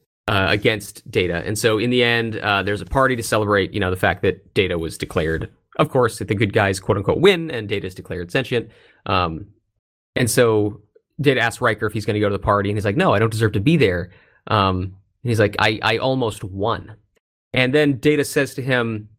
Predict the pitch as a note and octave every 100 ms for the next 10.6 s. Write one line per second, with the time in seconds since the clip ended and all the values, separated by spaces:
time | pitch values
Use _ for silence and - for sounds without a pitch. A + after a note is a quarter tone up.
0 | _ _ _ _ _ - A2+ G2+ A#2 B2
1 | C#3+ D#3+ D3+ C#3+ C3+ D3 E3 B2 G#2+ -
2 | G2 F#2 - _ _ _ - A#2 A#2+ B2
3 | A2+ A2+ A#2 A#2 G#2+ G#2+ _ _ B2 G2+
4 | F#2 - B2+ A#2 A2 G2+ A2+ G#2+ - F2+
5 | F2 - _ _ _ _ _ - - G#2+
6 | G2+ F#2+ - _ _ C3 G2+ F#2+ - _
7 | _ _ _ _ - D3+ C#3+ D3 C3 B2+
8 | A#2+ A2+ A2+ G#2+ D3+ C#3 G#2 E2 A#2 C3
9 | - A#2+ B2 - A#2 G2+ G2 F#3 F3+ -
10 | G#2 D#2+ E2+ D#2+ -